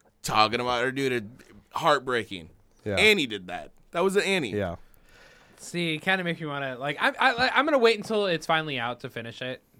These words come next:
Speaker 3: I'm gonna wait.
Speaker 2: She,
Speaker 3: Like, I'm
Speaker 2: Annie
Speaker 3: totally a hundred per-, a hundred percent cool with spoilers. I do
Speaker 2: Yeah.
Speaker 3: not give a fuck.
Speaker 2: Uh, I will
Speaker 3: I,
Speaker 2: say
Speaker 3: I,
Speaker 2: this
Speaker 3: I'm,
Speaker 2: much.
Speaker 3: I'm
Speaker 2: Annie
Speaker 3: ready for it.
Speaker 2: definitely, like, redeems herself at the end. Like, she,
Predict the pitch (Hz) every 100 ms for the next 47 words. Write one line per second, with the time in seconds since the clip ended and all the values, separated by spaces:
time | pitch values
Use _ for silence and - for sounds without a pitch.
0 | - 131 139 147 143 123 127 - - -
1 | 190 - - - _ 165 190 208 208 208
2 | 196 185 165 - - 160 156 180 175 175
3 | 156 156 135 - 123 110 104 - - 220
4 | 170 170 - - 135 131 147 127 247 254
5 | 160 190 214 190 202 180 180 185 165 151
6 | 175 190 170 156 156 131 160 151 143 127
7 | 117 113 110 101 92 92 - 90 90 85
8 | 90 90 87 85 101 - _ _ _ 98
9 | 98 92 120 117 110